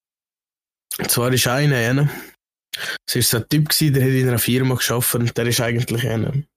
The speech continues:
für ihn zuständig gewesen, für ein Bewerbungsgespräch und so. Halt neue Leute finden, er hat einfach müssen neue Leute suchen und so.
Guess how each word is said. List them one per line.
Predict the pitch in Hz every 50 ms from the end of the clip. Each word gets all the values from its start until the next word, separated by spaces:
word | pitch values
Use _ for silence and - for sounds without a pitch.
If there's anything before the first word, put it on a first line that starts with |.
| _ _ _ _ _ _ _ _ _ _ _ _ _ _ _ -
für | - - 131 131 127
ihn | 131 127 123 120 120 120
zuständig | - - 135 135 139 - - 147 139 143 135 131 123
gewesen, | - - - 127 123 120 - - _ _ _ _ _ _ _ _ _ _ _ _ - -
für | - - 127
ein | 120
Bewerbungsgespräch | 117 123 117 117 120 127 135 131 135 120 - - - - 110 107 110 104 -
und | 117 110 110 104
so. | - 107 95 87 101
Halt | 101 113 73
neue | 104 147 170 165 175 180
Leute | 170 151 -
finden, | - 123 110 107 110 110
er | 113
hat | 131
einfach | 139 139 139 139
müssen | 143 139 139 - 147 143
neue | 143 147 156
Leute | 160 165 170 151 -
suchen | - 117 104 98 - 113 107 107
und | 113
so. | 123 123 120 139